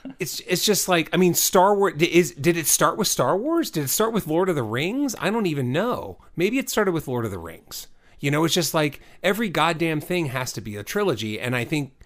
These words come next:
these days you see people going away from trilogies, and so I think part of that, man, is just me not feeling like I need to lock myself into a trilogy, but sadly enough, it probably does make sense as a trilogy.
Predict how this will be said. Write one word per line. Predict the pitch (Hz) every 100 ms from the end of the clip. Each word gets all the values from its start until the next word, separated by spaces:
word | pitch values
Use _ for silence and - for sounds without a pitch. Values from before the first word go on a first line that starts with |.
| - - _ -
these | 143 233 294
days | 160 139 123 113
you | 123
see | - 156
people | 135 139 117
going | 101 123 110
away | 90 92 117
from | -
trilogies, | 160 196 196 185 202 190
and | 151 123 -
so | - 139 131 - -
I |
think | 147 156
part | - 127 143
of |
that, | 165 175
man, | 180 180
is | - 123 104
just | 127 -
me | 110 127 131 127 117 - - _ _ _ _ _ _
not | - 139 147 131
feeling | 147 139 139 135
like | 120 -
I |
need | 143 139
to | 117
lock | 113 - -
myself | 104 - 143 135
into | 147 135 131
a |
trilogy, | - 175 175 117 107
but | 101 110
sadly | 165 143 151 143
enough, | 135 160
it | 110
probably | 131 127 127
does | 127 139
make | 131 98
sense | - 92 90
as | 85
a |
trilogy. | - 104 85 82 78